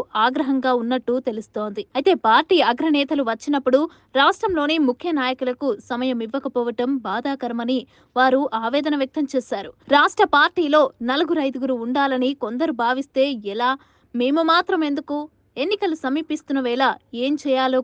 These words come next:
కూడా చర్చించకపోతే ఎలా?" అని ఈ సమావేశంలో పలువురు నేతలు వాపోయినట్టు సమాచారం. ఇలాంటి సమయంలో మాజీ మంత్రి ఈటెల రాజేందర్ చేసిన వ్యాఖ్యలు ఆసక్తికరంగా మారాయి. తనకు ఎవరు శత్రువులు లేరని,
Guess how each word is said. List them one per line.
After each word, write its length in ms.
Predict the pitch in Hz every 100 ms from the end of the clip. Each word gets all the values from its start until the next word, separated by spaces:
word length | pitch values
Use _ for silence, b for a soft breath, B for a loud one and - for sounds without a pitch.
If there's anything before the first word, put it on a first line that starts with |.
| 240
కూడా 160 | 233 240 254
చర్చించకపోతే 760 | 240 285 277 277 233 233 269 220 b b b 240 254
ఎలా?" 160 | 339 311
అని 180 | 277 330 415
ఈ 100 | 247
సమావేశంలో 720 | 247 247 269 285 277 254 254 240 - b b 262
పలువురు 300 | 269 277 240 254
నేతలు 280 | 311 302 233
వాపోయినట్టు 580 | 233 269 302 247 220 233 254 269
సమాచారం. 520 | 214 214 233 220 208 _ b b -
ఇలాంటి 360 | 269 349 415 381
సమయంలో 540 | 302 320 294 285 339 285
మాజీ 280 | 240 285 320
మంత్రి 300 | 269 254 277 247 202 254
ఈటెల 260 | 285 254
రాజేందర్ 480 | 240 254 269 247 240 -
చేసిన 240 | 240 - 233
వ్యాఖ్యలు 460 | 233 240 262 233 233 214
ఆసక్తికరంగా 720 | 247 277 - 240 214 214 214 247
మారాయి. 400 | 208 202 208 214 - b b b 269
తనకు 240 | 285 277 320 269
ఎవరు 200 | 214 262 302
శత్రువులు 420 | 277 294 285 285 269
లేరని, 320 | 254 262 269